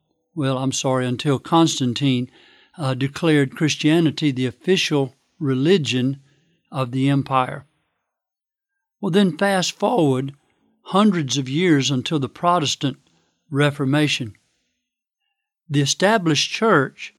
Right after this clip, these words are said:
tried to suppress the truth that was being promoted by the Protestant reformers. The established church opposed the truth of sola gratia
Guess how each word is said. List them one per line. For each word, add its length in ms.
tried 380
to 100
suppress 840
the 140
truth 640
that 160
was 120
being 300
promoted 800
by 180
the 100
Protestant 680
reformers. 760
The 80
established 580
church 520
opposed 760
the 80
truth 580
of 220
sola 580
gratia 800